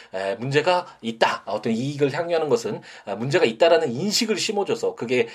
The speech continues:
사회 전반에 어떤, 어, 어떤 인식이 깔리면 그 문화적 수준이 높아지고 그 이후에 점차 뭐, 아, 여러 가지 예외 사항도 두고, 아, 금전도 받는 것도 뭐, 아, 여러 가지 금액도 좀,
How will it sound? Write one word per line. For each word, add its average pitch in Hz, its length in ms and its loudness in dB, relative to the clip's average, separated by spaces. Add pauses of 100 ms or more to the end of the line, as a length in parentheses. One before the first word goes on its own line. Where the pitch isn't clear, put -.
사회 196 240 2
전반에 135 640 2 (180)
어떤, 110 500 6 (200)
어, 92 640 0
어떤 127 140 -4
인식이 143 500 -4
깔리면 185 500 2
그 139 100 -4
문화적 139 380 2
수준이 135 340 -8
높아지고 156 760 2 (160)
그 269 140 2
이후에 147 520 2
점차 135 380 -2
뭐, 101 280 0 (260)
아, 90 280 -8
여러 110 200 2
가지 110 260 -2
예외 104 260 0
사항도 123 380 -2
두고, 110 480 -2 (160)
아, 98 200 0
금전도 135 500 0
받는 117 320 -6
것도 117 260 -2
뭐, 104 240 -4 (200)
아, 92 120 -6
여러 110 160 2
가지 120 160 0
금액도 139 640 -4
좀, 110 220 -4